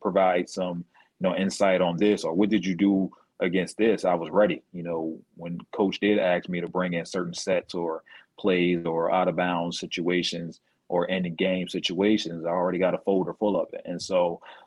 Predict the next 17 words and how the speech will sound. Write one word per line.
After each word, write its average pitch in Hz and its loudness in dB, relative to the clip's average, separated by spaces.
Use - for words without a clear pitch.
um, 92 2
just 127 4
really 127 6
learning, 117 4
you 104 -2
know, 98 -2
the 90 -2
process 104 0
and 87 -10
the 85 -10
resources, 95 -2
just 82 -6
learning 98 2
that, 92 4
you 92 -6
know, 90 0
I, 85 2